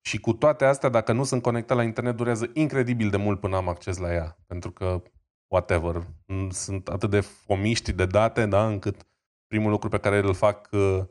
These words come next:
aplicațiile astea e să încerci să se conecteze la internet, deși tu ai deja o librărie descărcată. În fine, maps punct me, ca soluție alternativă, arată foarte bine harta, numerele sunt acolo, gen dacă cauți adresă cu număr, cu tot,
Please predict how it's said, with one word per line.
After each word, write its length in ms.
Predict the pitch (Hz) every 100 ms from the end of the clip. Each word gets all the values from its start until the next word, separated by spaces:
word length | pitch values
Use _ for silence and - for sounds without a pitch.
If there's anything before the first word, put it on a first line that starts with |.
| _ _ _
aplicațiile 600 | - - 98 110 107 101
astea 220 | 104 - 107
e 120 | 104
să 420 | - 104 101 101
încerci 300 | 101 104 110
să 120 | 107
se 100 | 98 -
conecteze 420 | 104 104 117 107
la 100 | 101
internet, 340 | 98 113 127
deși 280 | 117 - 147
tu 160 | - 131
ai 160 | 117
deja 540 | 107 107 107 98 98 - _ _ _ -
o 20 | 98
librărie 420 | 95 95 92 90
descărcată. 600 | 85 - 87 - - - -
În 140 | 151
fine, 300 | - 95 82 - _ _ _
maps 260 | 131 - -
punct 280 | - 120 131
me, 260 | 175 180
ca 240 | 175 151 139
soluție 380 | 143 143 151 151
alternativă, 1000 | 139 131 123 120 147 151 147 139 139 _
arată 300 | - 139 135
foarte 300 | 127 131 123
bine 220 | 117 117 98
harta, 420 | 127 151 - 123
numerele 560 | 117 131 127 113 104
sunt 260 | 101 107 101
acolo, 500 | 98 - 107 101 92 95 -
gen 200 | 104 98
dacă 220 | 98 92
cauți 300 | 90 101 95
adresă 420 | 90 90 95 - 90
cu 120 | 95
număr, 360 | 95 92 87
cu 100 | 82
tot, 340 | 87 95 90